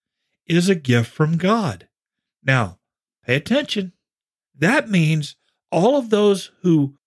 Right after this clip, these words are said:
love you and care for you and are positive toward you are a gift to you from God. But also those who are challenging to you, who are critical,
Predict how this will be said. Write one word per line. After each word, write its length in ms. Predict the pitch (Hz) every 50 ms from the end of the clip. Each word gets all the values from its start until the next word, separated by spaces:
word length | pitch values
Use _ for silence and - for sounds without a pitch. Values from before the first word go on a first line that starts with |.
| _ -
love 380 | 107 123 135 160 214 220 180
you 300 | 180 196 208 214 214 208
and 220 | 196 139 120 110 -
care 300 | - - 180 190 220 220
for 220 | 214 - 214 202
you 460 | 202 185 180 185 190 196 190 196 190 -
and 180 | 180 143 127
are 120 | 123 117 110
positive 720 | - - - - 175 180 208 196 180 196 226 208 185 -
toward 280 | - 190 214 202 185 180
you 320 | 180 190 202 208 208 - _ _ _ _ _ _ _ _ _ _ _
are 180 | - 175 185 208
a 60 | 208
gift 400 | 175 151 165 202 226 220 - -
to 100 | - 196
you 220 | 175 151 143 139
from 280 | 143 - - 175 170 170
God. 380 | 175 202 233 262 269 - - - _ _ _ _ _ _ _ _ _ _
But 140 | - 170 175
also 680 | - - - 185 262 349 370 - - - 262 226 196 165
those 540 | 127 127 120 117 120 117 123 139 143 - - _ _ _ -
who 100 | 254 226
are 120 | 185 151
challenging 880 | - - - - - 240 247 269 294 285 233 180 147 127 131 123 127 117
to 140 | - 131
you, 320 | 117 110 107 104 92 82 - _ _ _ _ _ _ _ _ _ _ -
who 100 | 147 151
are 100 | 160 156
critical, 680 | - - - 202 196 180 156 - - - 104 90 -